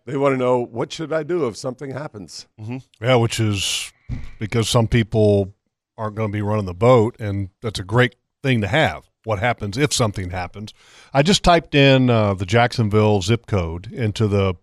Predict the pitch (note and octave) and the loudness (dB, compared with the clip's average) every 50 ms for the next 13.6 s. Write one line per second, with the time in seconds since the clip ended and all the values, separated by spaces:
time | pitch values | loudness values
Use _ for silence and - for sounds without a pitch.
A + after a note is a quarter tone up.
0 | _ _ _ _ _ _ - - - A2+ A2+ A#2 A#2 - - G2 E2+ D#2+ - - | _ _ _ _ _ _ -12 -2 0 2 4 4 2 0 -2 -6 -6 -8 -10 -8
1 | - F#2+ F2 E2+ E2+ G#2 - _ - B2+ A2 - - C3+ C#3+ - _ _ _ _ | -8 -8 -8 -8 -10 -12 -14 _ -10 -10 -8 -4 -4 -4 -4 -4 _ _ _ _
2 | _ - A#2 A#2 - - - C3 C3+ C#3 C3+ - - B2+ A#2+ A#2+ A#2 A2 - _ | _ -4 -4 -4 -4 -2 2 4 4 4 2 2 2 4 4 4 4 2 -2 _
3 | - A2+ G#2 G2+ G2+ G2 G2 F#2+ G2 F#2+ F#2+ F#2+ F#2 F#2 F#2 F#2 F#2+ F#2+ F#2+ B2 | -6 -4 -2 -2 0 0 -2 -2 -2 -2 -4 -4 -6 -6 -8 -8 -8 -4 0 2
4 | C#3+ D3+ D#3 D#3 D3+ D3+ D3 C3 - _ _ C#3 C3+ D3 D#3+ F3 F#3+ G#3 G#3+ G#3+ | 2 2 2 2 0 0 -2 -4 -8 _ _ 2 4 4 4 4 2 0 -2 -4
5 | G3+ - _ _ _ _ _ _ _ _ _ _ _ _ _ _ _ _ _ _ | -12 -18 _ _ _ _ _ _ _ _ _ _ _ _ _ _ _ _ _ _
6 | _ _ _ _ _ _ B2 C#3 D3 C#3+ C#3+ D3 D3+ D3 D3 B2 G2+ B2+ B2+ A2+ | _ _ _ _ _ _ 0 2 4 6 6 6 6 6 6 4 4 2 2 2
7 | A2+ A2+ B2 C#3 D3 C#3+ C#3+ C#3+ C#3 B2 A#2+ B2 C3+ C#3+ D3 - - - - C#3 | 2 4 4 4 6 6 6 6 6 6 6 4 4 4 2 0 -6 -4 0 2
8 | C#3+ D#3 E3+ F3 - - - - _ _ _ - A#2 A#2 A2+ A2+ A2+ A2+ A2 G2+ | 2 2 0 -2 -6 -12 -20 -20 _ _ _ -8 -4 -2 -2 0 0 0 0 0
9 | A2+ A2+ A2 G#2+ G2 F#2+ F2 B2+ C3+ C#3+ C#3 B2 B2 C3 C#3 D3+ D3+ - C#3+ - | 0 0 0 0 -4 -4 2 4 4 6 6 6 6 4 4 2 2 -2 -6 -8
10 | - - D#3 D#3 F3+ A3 G#3+ - - - - - - _ _ _ _ _ _ _ | -2 2 2 2 2 2 0 -4 -6 -6 -6 -10 -12 _ _ _ _ _ _ _
11 | _ _ _ _ G#2+ G2+ G2 G2 G#2+ A2+ A2 - - A#2+ A2+ G#2+ G2+ - - A#2+ | _ _ _ _ -8 -8 -6 -2 -2 0 -2 -2 -2 -2 -2 -2 -2 -2 -2 0
12 | B2 A#2 - B2+ B2 A#2 - - B2 A#2 G#2+ G#2 - - - - - C#3 C#3+ D#3 | 0 0 0 0 0 0 0 -2 0 0 0 0 -2 -6 -6 -4 0 2 2 2
13 | D#3 - - - - - C#3 C3+ C3+ C3+ B2+ | 0 -2 -8 -6 -2 0 2 2 2 0 -2